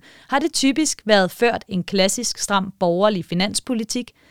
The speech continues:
samtidig med at man i undervisningspolitikken i høj grad har fokuseret på at tage et særligt hensyn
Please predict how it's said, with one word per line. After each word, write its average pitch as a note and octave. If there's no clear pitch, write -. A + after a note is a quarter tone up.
samtidig D4+
med F#3+
at F#3
man E3
i D#3+
undervisningspolitikken F#3+
i A3+
høj B3+
grad G#3
har F#3
fokuseret F3+
på -
at -
tage F#3
et F#3+
særligt C#4+
hensyn -